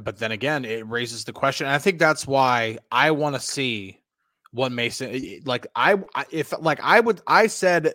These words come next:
you know, going into the game, even if Mason plays well, I would still start Kenny.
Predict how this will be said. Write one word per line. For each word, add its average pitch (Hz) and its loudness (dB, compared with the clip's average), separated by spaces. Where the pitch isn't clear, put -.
you 143 -6
know, 139 2
going 147 0
into 147 -8
the 123 -12
game, 110 -4
even 165 -4
if 156 -10
Mason 147 -6
plays 123 -6
well, 107 -6
I 117 -4
would 123 -8
still 120 -8
start - -6
Kenny. 95 -14